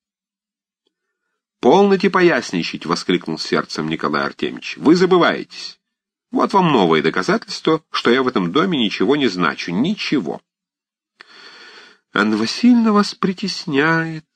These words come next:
бедненький", — проговорил, потягиваясь, Шубин. "Эх, Николай Артемьевич, грешно нам с вами. Вы бы лучше какой-нибудь подарочек для Анны Васильевны приготовили. На днях её рождение,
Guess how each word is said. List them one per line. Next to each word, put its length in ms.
бедненький", — 1160
проговорил, 480
потягиваясь, 640
Шубин. 420
"Эх, 340
Николай 420
Артемьевич, 960
грешно 640
нам 160
с 180
вами. 360
Вы 160
бы 100
лучше 340
какой-нибудь 600
подарочек 760
для 160
Анны 180
Васильевны 460
приготовили. 680
На 140
днях 280
её 140
рождение, 760